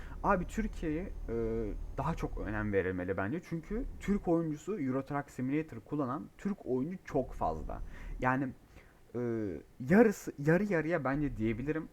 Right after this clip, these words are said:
E, benim gördüğüm kadarıyla. Çünkü yani her yerde Türk var. Ya diğer tüm milletleri toplayın, ülkeleri toplayın. O kadar Türk oyuncu vardır.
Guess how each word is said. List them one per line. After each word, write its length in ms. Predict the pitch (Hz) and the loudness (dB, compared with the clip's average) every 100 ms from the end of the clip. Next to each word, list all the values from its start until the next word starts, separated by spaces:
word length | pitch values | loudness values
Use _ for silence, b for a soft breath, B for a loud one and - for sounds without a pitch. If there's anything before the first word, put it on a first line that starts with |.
| - - | -18 -8
E, 120 | 110 | -2
benim 240 | 120 147 156 | 2 2 4
gördüğüm 420 | 143 127 131 165 | 2 2 0 0
kadarıyla. 600 | - 165 - 95 101 151 - B B B B B B - | -2 -2 -2 -2 -2 -4 -6 B B B B B B -12
Çünkü 480 | - 135 143 226 226 - - - | -4 -4 -2 -2 -2 -4 -18 -8
yani 200 | 104 107 | -4 -2
her 280 | 123 165 220 | 2 4 6
yerde 420 | 196 147 143 190 | 4 2 0 -4
Türk 340 | - - - | -4 -8 -6
var. 280 | 95 73 - - - - - | -2 -2 -4 -8 -8 -8 -4
Ya 140 | 120 117 | -4 0
diğer 320 | 156 185 180 | 2 2 0
tüm 160 | - | -2
milletleri 580 | 202 185 160 147 - 127 | 0 0 0 -2 0 -4
toplayın, 540 | - 196 190 165 175 - | -2 -6 -4 -2 -2 -2
ülkeleri 440 | 123 123 131 113 110 | -6 -4 -2 -2 -2
toplayın. 560 | 185 180 170 190 214 - B B B B - | -6 -6 -4 -4 -4 -8 B B B B 2
O 120 | 240 | 4
kadar 320 | - 185 226 277 - | 4 2 2 0 -4
Türk 240 | - 208 - | 0 0 4
oyuncu 320 | 139 120 117 | 2 2 2
vardır. 460 | 101 87 - 71 | 2 2 -2 -6